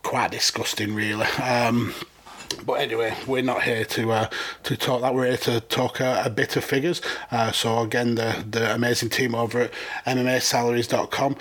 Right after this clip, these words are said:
have, uh, broken down, uh, some of the, the, uh,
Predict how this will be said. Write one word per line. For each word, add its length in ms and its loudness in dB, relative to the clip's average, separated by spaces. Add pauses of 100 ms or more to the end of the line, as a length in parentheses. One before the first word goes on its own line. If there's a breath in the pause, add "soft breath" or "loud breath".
(160 loud breath)
have, 160 0
uh, 160 2
broken 640 0
down, 420 0
uh, 320 -2
some 320 -2
of 200 -4
the, 300 -2 (280 loud breath)
the, 260 -2
uh, 220 0